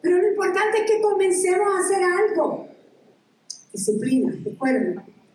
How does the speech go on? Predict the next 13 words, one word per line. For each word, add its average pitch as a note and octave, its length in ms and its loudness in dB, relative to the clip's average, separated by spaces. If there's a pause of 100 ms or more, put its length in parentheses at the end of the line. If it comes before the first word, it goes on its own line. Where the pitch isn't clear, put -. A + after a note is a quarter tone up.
(600)
Va A#3+ 140 0
a C#4 60 0
notar C4 540 0
la C4+ 180 0
diferencia, A3 960 0
va, A3+ 300 -4 (140)
va C4+ 340 -4 (280)
a A#3+ 100 -8
sentirse D4+ 680 0
con C#4+ 160 0
más B3 240 -2
energía. D4+ 600 -4 (2500)
Cinco. - 640 -2